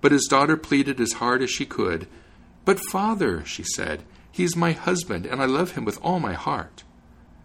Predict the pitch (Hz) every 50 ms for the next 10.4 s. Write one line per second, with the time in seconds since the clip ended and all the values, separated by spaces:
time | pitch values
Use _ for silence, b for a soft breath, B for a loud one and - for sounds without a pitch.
0 | - - - - - _ - - - - - - - - 135 139 170 185 180 -
1 | - 165 143 135 135 131 135 135 135 - - - 113 - - 113 113 117 127 131
2 | - - - 113 127 143 151 - 101 80 71 69 69 73 - b b b b b
3 | b b - 120 139 143 - 170 156 165 180 185 170 143 135 123 123 117 107 110
4 | 104 95 98 95 90 90 85 95 113 113 95 82 80 82 87 80 80 - - 113
5 | 117 113 98 87 82 85 85 85 82 80 80 95 101 101 98 92 85 - - -
6 | - - - 117 117 95 78 73 76 80 95 - - - 80 71 73 - 104 113
7 | 113 95 82 76 - b b b b b b b b 123 120 117 117 127 151 156
8 | 185 170 170 - 160 160 165 156 143 110 90 87 85 82 82 - - - 92 85
9 | 82 82 85 85 80 78 - - 113 110 107 - - 110 104 104 98 - - 110
10 | 98 - - - - - -